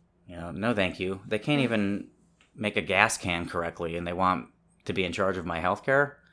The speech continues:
Speaker 1: No, that's a no for me, dog.
Speaker 2: <laughs>
Speaker 1: And they want us disarmed too.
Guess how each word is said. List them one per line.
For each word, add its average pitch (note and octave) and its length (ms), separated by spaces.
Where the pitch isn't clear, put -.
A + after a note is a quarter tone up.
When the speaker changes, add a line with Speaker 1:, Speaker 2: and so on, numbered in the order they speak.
Speaker 1:
No, F2+ 360
that's G#2+ 160
a F#2 40
no F#2 160
for F2+ 120
me, F2 180
dog. D#2 320
Speaker 2:
<laughs> F#4+ 440
Speaker 1:
And A2+ 140
they C#3+ 60
want E3+ 200
us A2+ 100
disarmed A2 540
too. E2+ 360